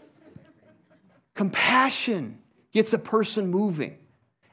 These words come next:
And I believe that, you know, the working of miracles, the gifts of healing, uh, the gift of giving comes because of love. When you feel that internal sense of compassion, it moves you to something. The love of God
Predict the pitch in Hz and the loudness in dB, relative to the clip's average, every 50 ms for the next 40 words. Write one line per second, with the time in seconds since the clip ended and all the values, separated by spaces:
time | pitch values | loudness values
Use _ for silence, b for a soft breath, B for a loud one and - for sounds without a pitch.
0 | _ - 180 175 - 208 240 - 233 226 240 233 190 175 175 170 156 - - - | _ 2 2 4 4 4 4 4 2 0 2 0 2 4 4 4 4 2 -2 -8
1 | 170 190 196 156 131 135 - 131 120 127 156 170 156 - 170 147 135 120 107 - | -4 0 0 0 0 -2 -4 -6 -4 -2 0 0 0 0 0 0 0 -2 -4 -6
2 | - 117 147 202 262 247 - 247 269 - - 226 196 - 156 117 113 110 151 139 | -4 0 2 2 2 2 -2 -4 -6 -6 -6 -6 -10 -14 -14 -14 -14 -12 -8 -6
3 | 147 170 180 - - 127 117 104 247 302 277 247 240 233 233 B B B B B | -4 -4 -4 -4 -6 -8 -4 -2 -2 -2 0 0 -2 -2 -4 B B B B B
4 | B 156 170 - - - - 165 160 165 226 294 - - 208 165 139 - 220 311 | B 4 4 2 0 -2 2 2 2 2 0 -2 -2 -2 -4 -4 -4 -4 -4 -4
5 | - - 113 - - _ _ _ _ _ _ _ _ _ _ - 208 214 208 196 | -6 -8 -12 -14 -18 _ _ _ _ _ _ _ _ _ _ 0 2 2 2 0
6 | 175 - - _ _ - 135 139 175 170 - 170 160 151 175 156 165 208 220 139 | -2 -8 -16 _ _ -10 -4 -4 -2 -2 0 0 0 0 -2 -4 -4 -8 -12 -14
7 | - _ _ _ _ _ _ _ - 165 175 185 175 196 220 190 - - - 254 | -18 _ _ _ _ _ _ _ 2 4 4 4 4 2 2 0 0 0 4 6
8 | 269 294 277 254 240 202 B B B B B B - 208 214 208 226 214 - - | 8 10 10 8 8 6 B B B B B B 6 8 8 6 4 0 -2 -2
9 | - 262 269 254 240 - - 254 269 - - 240 202 - - 202 - - - 233 | 0 0 2 2 2 0 2 0 2 2 2 0 -2 -4 -6 -8 -8 -2 2 4
10 | 240 247 233 - - 151 104 - - - _ _ _ _ _ _ _ - 185 160 | 4 4 2 0 -4 -6 -6 -8 -12 -20 _ _ _ _ _ _ _ -4 -2 0
11 | 180 180 220 277 226 170 139 139 - - - - - - - _ _ _ _ _ | 2 2 2 2 2 0 -2 -4 -6 -6 -8 -14 -14 -14 -16 _ _ _ _ _
12 | _ _ _ _ _ _ _ _ _ _ _ _ _ _ _ - 170 175 175 196 | _ _ _ _ _ _ _ _ _ _ _ _ _ _ _ 0 4 6 8 8
13 | 247 285 285 233 196 175 202 208 214 220 226 226 220 220 202 | 8 6 4 -2 -4 0 2 4 4 4 4 4 2 2 0